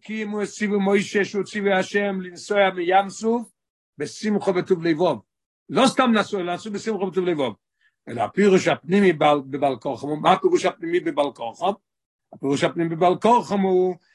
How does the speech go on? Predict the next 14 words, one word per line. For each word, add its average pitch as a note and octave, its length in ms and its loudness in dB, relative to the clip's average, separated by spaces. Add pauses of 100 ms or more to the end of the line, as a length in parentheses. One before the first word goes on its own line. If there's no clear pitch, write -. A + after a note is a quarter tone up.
שהדבר F#3+ 400 -2
רואה G3+ 180 2
בעל F3 180 -2
כורחם F#3+ 340 -8
של E3+ 240 -8
שכלם G#3 560 2
ועוונותיהם F#3 580 2
בתורו. F3+ 680 0 (380)
זה E3 160 -6
החילוק. A#2+ 380 -10 (400)
באים F#3 300 8
וניצלתם F3+ 520 2
את D#3+ 120 -8
מצרים. C3+ 380 -4